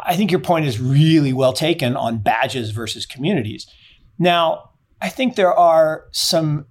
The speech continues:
new age things that, that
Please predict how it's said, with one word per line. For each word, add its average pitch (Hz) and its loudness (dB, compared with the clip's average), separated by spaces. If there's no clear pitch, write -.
new 160 4
age 123 -4
things 131 -2
that, 123 -2
that 131 -12